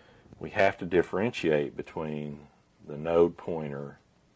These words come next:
and what it's pointing to. These are nodes, and this is a pointer to a node, not the same thing. And to make things a bit more complicated, each of these nodes, because they're self-referential classes,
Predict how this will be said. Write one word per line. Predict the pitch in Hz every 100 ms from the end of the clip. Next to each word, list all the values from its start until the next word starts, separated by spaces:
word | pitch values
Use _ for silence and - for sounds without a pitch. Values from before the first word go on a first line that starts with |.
| _
and | 73 69 71
what | 73 76
it's | 73 - -
pointing | 87 80 71 67
to. | 60 52 - -
These | 76 85 95
are | 92
nodes, | 87 78 67 80 95 - - _ _ _ _ _ _ _ _ _ _ _ -
and | 73 76
this | 85 82
is | 76
a |
pointer | - - 98 85 76
to | - - 117
a | 80
node, | 67 57 50 - _ _ -
not | 85 85 82 -
the | 76
same | - 76 71
thing. | - 65 50 - _ _ _ _ _ _ _ _ _ _ _ 82
And | 80 76
to | 92
make | 87 85 -
things | 85 78
a | 78
bit | 80 78
more | 82 71
complicated, | - 120 127 104 82 82 73 71 71 - _ _ -
each | 110 113 -
of | 85 82
these | 82 78 85
nodes, | 95 95 73 76 -
because | - - 76 71
they're | 73
self-referential | 71 87 78 - 78 78 80 73 - -
classes, | - 104 101 95 69 67 -